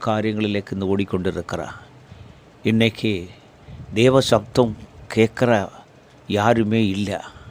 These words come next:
எல்லா மனிதர்களும் உலக சப்தத்தை கேட்டு ஓடிக்கொண்டிருக்கிறது. ஆகவே இந்த உலக சப்தம் கேட்க கேட்க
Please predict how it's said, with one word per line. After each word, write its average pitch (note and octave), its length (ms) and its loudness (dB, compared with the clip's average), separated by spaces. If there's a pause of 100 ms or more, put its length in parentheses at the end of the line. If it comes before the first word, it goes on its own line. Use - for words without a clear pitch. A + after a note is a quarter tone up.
(640)
எல்லா C#3 280 6
மனிதர்களும் B2+ 680 4
உலக C3 340 2
சப்தத்தை A#2 440 -2
கேட்டு G2+ 440 0
ஓடிக்கொண்டிருக்கிறது. F#2+ 760 -4 (1300)
ஆகவே G#2+ 640 2
இந்த G2+ 160 -4
உலக D#3 280 4
சப்தம் C#3 480 0
கேட்க A#2+ 320 2
கேட்க G2+ 640 0